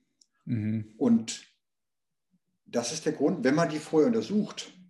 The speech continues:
Speaker 2: dann ist Sport gesund und Sportler leben länger als Nicht-Sportler. Wenn man den nicht und sagt, „Mach einfach mal deinen Sport“, dann sterben in den U S A, in Deutschland, außer in Venedig und Italien, sterben Menschen, die Sport treiben,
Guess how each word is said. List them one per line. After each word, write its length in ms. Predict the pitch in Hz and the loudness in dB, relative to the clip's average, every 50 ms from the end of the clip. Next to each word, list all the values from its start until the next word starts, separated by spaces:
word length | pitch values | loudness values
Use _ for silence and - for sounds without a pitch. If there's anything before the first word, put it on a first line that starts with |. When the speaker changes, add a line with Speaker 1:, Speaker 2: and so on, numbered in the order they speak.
| - - _ _ _ _ - _ _ _ _ _ _ _ - | -20 -20 _ _ _ _ -20 _ _ _ _ _ _ _ -6
Speaker 2:
dann 180 | - 113 123 151 | -4 -2 -2 -2
ist 120 | 165 160 | -2 -4
Sport 340 | - - - 147 131 - - | -4 -2 0 0 0 0 -2
gesund 360 | 120 110 120 135 165 202 - | -2 0 0 0 0 0 -4
und 100 | - - | -4 -6
Sportler 480 | - - - 110 113 120 - - 151 139 | -6 -2 0 2 2 2 2 0 0 0
leben 400 | 123 120 117 113 107 98 90 - | 0 0 0 -2 -2 -4 -6 -8
länger 280 | 101 104 110 120 127 139 | -6 -2 2 2 2 2
als 140 | 139 - | 0 -4
Nicht-Sportler. 600 | 196 190 - - - 104 95 - - - - - - - | -6 -8 -8 -6 -8 -8 -8 -8 -10 -12 -14 -14 -12 -10
Wenn 100 | 131 113 | -6 -2
man 140 | 135 120 - | -2 -2 0
den 140 | 117 113 139 | 0 0 0
nicht 220 | 185 - - 180 | 0 -2 -4 -4
und 140 | 127 123 123 | -4 -2 0
sagt, 200 | 120 110 - - | -2 -2 0 0
„Mach 260 | 117 127 - - - | 0 0 -2 -4 -6
einfach 200 | - 139 131 123 | -8 -6 -6 -6
mal 100 | 113 110 | -6 -6
deinen 120 | 101 - | -6 -8
Sport“, 440 | - - - 110 139 196 - - - _ _ _ _ _ _ _ _ _ _ _ _ | -8 -6 -6 -6 -6 -6 -10 -16 -20 _ _ _ _ _ _ _ _ _ _ _ _
dann 120 | - 110 101 | -10 -8 -6
sterben 520 | - - 110 113 123 139 - 160 151 - - | -2 0 2 2 2 0 0 -4 -6 -10 -10
in 160 | - 196 202 | -6 -4 -4
den 80 | 202 190 | -2 -2
U 60 | 190 | -4
S 180 | 175 - - - | -4 -6 -6 -8
A, 520 | 123 127 135 135 135 139 139 139 139 - - | -8 -4 -4 -2 -2 -4 -4 -6 -10 -14 -16
in 220 | - - 170 - - | -12 -12 -12 -8 -4
Deutschland, 720 | 143 131 135 135 - - 143 143 139 139 139 135 - - - - | -2 -2 -2 -2 -2 -4 -4 -4 -2 -2 -4 -4 -8 -14 -12 -6
außer 380 | - 127 160 165 - 196 185 | -2 -2 -2 -2 -2 -4 -4
in 180 | - 151 135 117 | -2 -2 -2 -2
Venedig 280 | 117 110 113 117 - - | 0 2 0 0 0 -2
und 80 | 98 | -6
Italien, 420 | 95 104 110 117 135 160 180 190 - - _ - _ _ _ _ _ _ | -6 -6 -6 -8 -6 -8 -8 -10 -12 -16 _ -20 _ _ _ _ _ _
sterben 340 | - - 123 117 117 120 113 | -6 -2 0 2 2 2 2
Menschen, 240 | 107 101 - - | 0 -2 -4 -6
die 60 | 98 98 | -10 -14
Sport 340 | - - 98 104 120 - | -10 -6 -4 -4 -4 -6
treiben, 360 | - - 156 165 175 196 202 | -8 -8 -6 -6 -4 -4 -6